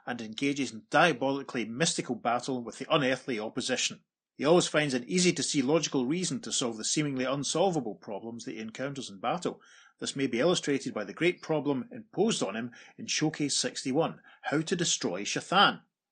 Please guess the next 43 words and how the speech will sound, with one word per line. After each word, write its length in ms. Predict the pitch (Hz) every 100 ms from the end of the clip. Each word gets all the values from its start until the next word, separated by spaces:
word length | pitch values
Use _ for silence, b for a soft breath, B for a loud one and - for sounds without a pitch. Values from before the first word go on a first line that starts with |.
| _ _
The 100 | 107
answer 300 | 139 160 143
was 160 | 127 117
ridiculously 640 | 98 160 180 165 - 143
simple 360 | - 185 170
once 220 | 110 120 117
presented 500 | 127 135 135 135 117
to 100 | 120
the 80 | 107
reader. 320 | 156 143 - b b b
Since 300 | - 160 156
Shathan 420 | 139 - 135 135
was 160 | 131 107
vulnerable 480 | 165 214 156 127 117
to 80 |
the 100 | 110
same 260 | 104 147 127
forces 480 | - 143 143 139 107
as 140 | 104
the 80 | 98
Spectre, 540 | - 175 180 170 156 B B B
he 80 | -
simply 260 | - 147
cast 320 | - 147 143
Shathan 320 | 123 - 127 135
into 180 | 208
the 80 | 143
primal 380 | 123 127 123 113
atom 260 | 123 - 101
at 60 |
the 80 | -
moment 320 | 113 165 160
at 140 | 107 117
which 180 | 160
it 60 | 170
exploded, 560 | - - 131 117 98 - -
knowing 200 | 113 95
that 120 | 90
nothing 300 | 139 175 180
could 140 | 151 147
survive 420 | 135 107 131 127
its 160 | 123
intensity, 640 | 123 110 123 123 - 120